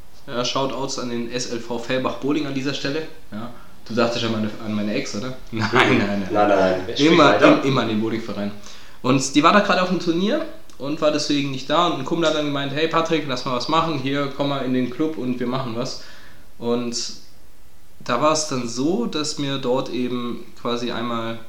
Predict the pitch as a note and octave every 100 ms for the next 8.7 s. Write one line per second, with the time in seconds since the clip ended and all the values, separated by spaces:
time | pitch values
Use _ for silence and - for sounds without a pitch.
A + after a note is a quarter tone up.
0 | - - - A#2+ A#2+ - C#3+ D3 C3 C#3+
1 | C#3+ B2+ G2+ A#2+ B2 A#2 A#2 A2 A2 -
2 | - - - A2+ - A#2 C#3 - B2+ A2+
3 | G#2+ G#2+ G#2+ A2 A2+ A2 A2+ G#2 A#2+ A#2+
4 | G#2+ G#2 G#2+ A2+ A2 G#2+ G2+ - B2 B2
5 | A3 A3+ F#3+ C#3+ C3 A#2+ - A#2 A2 A2+
6 | A#2 A#2 A2 G#2+ - - - - - -
7 | - - G#2 G#2 G2 - A#2 B2+ D3 A#2
8 | C3+ - - F#2+ F#2+ F#2